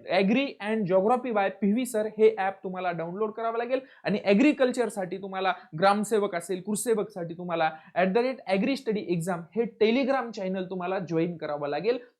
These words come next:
तर तुम्हाला सगळ्या माहिती ॲग्रिकॉससाठी महाराष्ट्रामध्ये कुठेही कुठलाही चॅनेल जॉईन करायची आवश्यकता भासणार नाही. सर्व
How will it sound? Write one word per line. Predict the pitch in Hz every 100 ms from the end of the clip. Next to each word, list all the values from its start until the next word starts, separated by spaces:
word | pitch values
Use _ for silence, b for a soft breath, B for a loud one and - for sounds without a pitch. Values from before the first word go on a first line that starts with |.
| -
तर | 226
तुम्हाला | 220 190 185
सगळ्या | 208 - 202 254 269
माहिती | 233 208 214 -
ॲग्रिकॉससाठी | 196 269 277 240 240 196 202
महाराष्ट्रामध्ये | 190 175 233 233 226 208 180 208
कुठेही | 214 254 262 226 262
कुठलाही | 254 208 233 226 254
चॅनेल | 226 202 196 185
जॉईन | 180 180
करायची | 170 170 170
आवश्यकता | 160 160 160 160 160
भासणार | 156 147 170 190
नाही. | 262 269 B
सर्व | - 262 294 277